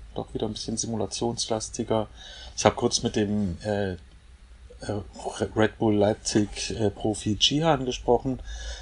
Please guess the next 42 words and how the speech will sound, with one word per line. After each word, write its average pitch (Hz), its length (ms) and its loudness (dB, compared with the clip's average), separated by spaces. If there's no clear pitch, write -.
der 104 80 6
meinte 101 340 2
auch 98 100 0
so 101 120 0
die 98 100 0
Schusstechnik, - 800 0
äh, 95 240 0
hätte 104 160 -6
sich - 420 -8
sehr 107 280 0
deutlich 113 460 -2
um-, 101 340 -4
äh, 101 300 -2
umgestellt, 107 560 -2
da 101 40 -2
muss 101 200 -6
man 101 80 -4
sich - 100 -10
erstmal 95 240 -8
dran 98 180 -4
gewöhnen. 98 400 -4
Und 101 180 -2
ansonsten, 160 960 -2
ja, 101 460 2
ähm, 98 240 2
beim 98 200 6
Journey-Modus 127 640 0
hab 120 80 0
ich - 100 -12
kurz - 260 -4
reingeguckt, 117 360 -2
das - 80 -10
ist - 40 -6
ja 101 60 0
dieser 95 200 -4
Story-Modus 123 680 0
von 113 160 -4
fifa, 110 600 0
ist 92 200 -2
neu, 104 280 0
dass 101 200 -2
man 98 380 -4